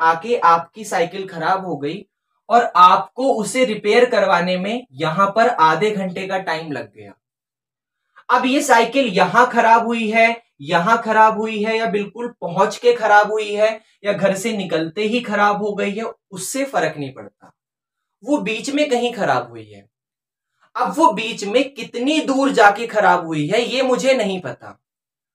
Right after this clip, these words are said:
मुझे नहीं पता वो बीच में कितनी दूर जाके खराब हुई है।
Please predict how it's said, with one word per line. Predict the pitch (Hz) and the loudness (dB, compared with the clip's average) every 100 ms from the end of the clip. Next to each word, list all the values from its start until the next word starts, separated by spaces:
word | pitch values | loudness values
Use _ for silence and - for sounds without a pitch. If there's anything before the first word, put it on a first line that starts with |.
| _ _ _ | _ _ _
मुझे | 185 202 269 269 | -6 0 2 2
नहीं | 214 226 277 | 2 0 0
पता | 294 - 160 - - _ - | 0 2 4 4 2 _ -8
वो | 233 190 | -6 -4
बीच | 214 196 202 | -6 -8 -4
में | 247 277 | -4 -2
कितनी | 233 240 254 285 | -8 -6 -4 -4
दूर | 190 262 285 | -2 -2 0
जाके | 220 190 202 196 | 2 2 0 -6
खराब | 175 139 123 | -4 -4 -6
हुई | 123 117 | -12 -18
है। | 113 104 | -18 -20